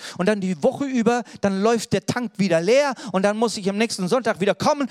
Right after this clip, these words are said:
und dann wird mein Tank wieder gefüllt. Nein, du bist nicht wie ein Auto, das mit einem, mit einem Sprit,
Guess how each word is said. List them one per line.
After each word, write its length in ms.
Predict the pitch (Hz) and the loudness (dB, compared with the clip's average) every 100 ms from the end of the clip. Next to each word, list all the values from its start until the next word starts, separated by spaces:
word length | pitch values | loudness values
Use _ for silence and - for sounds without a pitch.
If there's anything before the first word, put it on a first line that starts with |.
| - | -2
und 100 | 202 | 0
dann 140 | 214 226 | 2 0
wird 120 | - | -2
mein 160 | 185 | -2
Tank 220 | - 240 202 | -2 -2 0
wieder 180 | 220 | 0
gefüllt. 460 | 202 190 220 226 220 | 0 0 0 0 0
Nein, 300 | 190 254 226 | -2 0 -2
du 80 | 196 | -4
bist 180 | 214 240 | -4 -4
nicht 120 | 190 | -2
wie 40 | |
ein 160 | 202 185 | -2 -2
Auto, 400 | 220 262 196 180 - - | -2 0 0 0 -4 -4
das 220 | 202 - | -2 -2
mit 180 | 196 190 | -2 0
einem, 320 | 190 190 190 - - | 0 0 -2 -6 -6
mit 140 | 180 196 | -2 0
einem 240 | 190 180 | 0 -2
Sprit, 540 | 175 - - 214 - | -4 -4 -2 -2 -4